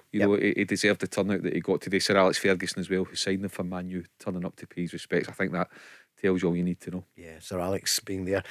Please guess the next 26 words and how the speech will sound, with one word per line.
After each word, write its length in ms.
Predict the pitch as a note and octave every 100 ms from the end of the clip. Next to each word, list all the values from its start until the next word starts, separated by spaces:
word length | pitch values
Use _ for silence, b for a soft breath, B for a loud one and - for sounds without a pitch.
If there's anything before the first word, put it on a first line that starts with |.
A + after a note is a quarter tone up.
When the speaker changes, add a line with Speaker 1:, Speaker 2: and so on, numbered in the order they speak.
| B
Speaker 2:
He 160 | - C3+
is 120 | B2
some 220 | - B2
man, 200 | A#2 G#2+
isn't 200 | A#2 C#3
he? 80 | G#2
He 100 | A2+
comes 260 | - A#2 A#2
out 120 | B2 B2+
and 80 | A2
pays 240 | B2 -
respect 380 | G#2+ - G#2+ F2
Speaker 1:
Mm-hmm. 140 | -
Speaker 2:
to, 40 | G#2 B B
to 100 | D#3
these 220 | C#3 C#3
greats. 400 | - C3 B2+ - B B B B
We'll 100 | A2
never 140 | A2+
see 140 | A2 B2+
his 120 | A2+
likes 320 | A#2 A#2 -
again, 280 | G2+ G#2+ G#2+
will 140 | B2
we? 180 | B2 F#2+ G2
Uh, 40 | -